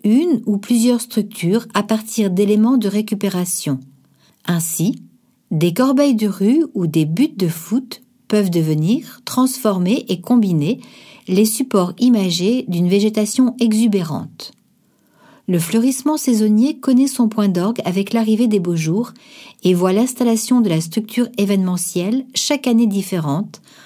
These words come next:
face au square Gambetta, rapporte Christelle Revel. Nous sommes fiers d'offrir un fleurissement spectaculaire au Châtel-Rodet. Un peu de patience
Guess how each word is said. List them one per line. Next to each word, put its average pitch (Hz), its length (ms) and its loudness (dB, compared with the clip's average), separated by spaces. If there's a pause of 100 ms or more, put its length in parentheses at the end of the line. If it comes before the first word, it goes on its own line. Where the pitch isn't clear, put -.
(200)
face 277 320 0
au 208 40 2
square 170 360 -2
Gambetta, 170 580 -4 (560)
rapporte 165 520 -4
Christelle 226 400 -2
Revel. 147 500 -4 (640)
Nous 175 120 2
sommes 170 320 0
fiers 269 380 0
d'offrir 214 380 0
un 214 80 2
fleurissement 190 640 -4
spectaculaire 240 800 -2
au 233 40 2
Châtel-Rodet. 180 760 -2 (640)
Un 262 100 0
peu 277 180 -2
de - 60 -8
patience 185 720 -4